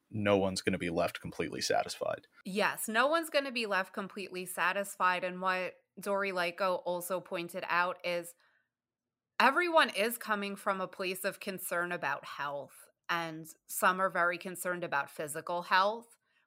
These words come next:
Speaker 2: What happens if I contract covid nineteen or my child does? What if you live with a grandparent or you have a parent with an underlying health condition?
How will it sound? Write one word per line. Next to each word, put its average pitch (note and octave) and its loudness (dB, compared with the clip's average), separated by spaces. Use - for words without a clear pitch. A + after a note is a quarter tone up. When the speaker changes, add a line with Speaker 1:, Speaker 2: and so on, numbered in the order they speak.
Speaker 2:
What G3 4
happens F#3 2
if F#3 -4
I D#3+ 4
contract D#3+ -2
covid E3+ -4
nineteen D#3+ -6
or F3 0
my D#3+ 2
child E3 2
does? D3 0
What G3 4
if G3+ -2
you G3 -8
live F#3 4
with F#3 -2
a F#3+ 0
grandparent E3 -2
or E3 -2
you E3+ -6
have E3+ 0
a E3+ -6
parent E3 -6
with F3+ -6
an F3 -6
underlying D#3+ -4
health D3 -8
condition? F3 -4